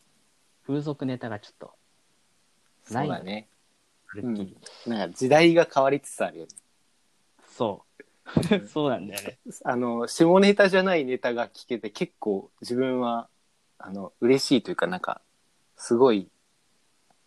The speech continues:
Speaker 2: なんか、
Speaker 1: そう。
Speaker 2: 新鮮な気持ちになるっていうか。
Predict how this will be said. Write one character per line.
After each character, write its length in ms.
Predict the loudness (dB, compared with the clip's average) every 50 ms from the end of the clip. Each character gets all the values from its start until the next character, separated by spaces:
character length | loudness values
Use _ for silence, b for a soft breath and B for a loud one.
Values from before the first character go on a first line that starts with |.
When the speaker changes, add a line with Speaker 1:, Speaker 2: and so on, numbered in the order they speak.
| _ _ _ _ _ _ _ _ _ _ _ _ _
Speaker 2:
な 180 | -10 -8 -8
ん 40 | -8
か、 40 | -8
Speaker 1:
そ 120 | -10 -12 -12
う。 140 | -12 -14 _ _ _ _ _ _ _ _ _ _ _ _ _ _ _ _ _ -16
Speaker 2:
新 360 | -14 -12 -6 -4 -4 -4 -4
鮮 260 | -2 -2 -2 -2 -2
な 120 | -2 -4 -6
気 260 | _ _ -12 -8 -6
持 120 | -6 -6
ち 160 | -8 -8 -8
に 60 | -8 -8
な 120 | -8 -12
る 120 | -12 -14 _
っ 160 | _ _ _
て 80 | -18 -18
い 20 |
う 40 | -18
か。 120 | _ _